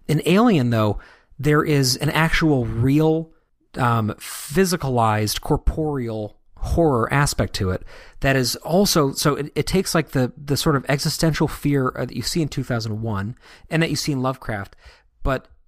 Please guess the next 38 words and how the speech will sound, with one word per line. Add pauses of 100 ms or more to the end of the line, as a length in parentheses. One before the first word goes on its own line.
(120)
specifically,
uh, (100)
speaking
from
two
thousand
one
to
Alien,
'cause
they're
easy
to
compare, (460)
it
takes
that
sort
of
con-,
the
conceptual
horror (140)
of
two
thousand
one (300)
and
it
makes
it
corporeal, (260)
because
in (120)
it, (160)
there's
definitely
a,